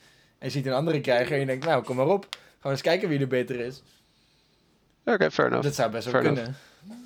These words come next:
Speaker 2: enough. Ja. Ja, fair enough.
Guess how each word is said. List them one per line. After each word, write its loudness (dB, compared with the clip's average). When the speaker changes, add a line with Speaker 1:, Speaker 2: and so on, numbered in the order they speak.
Speaker 2:
enough. -
Ja. 2
Ja, 2
fair 2
enough. 2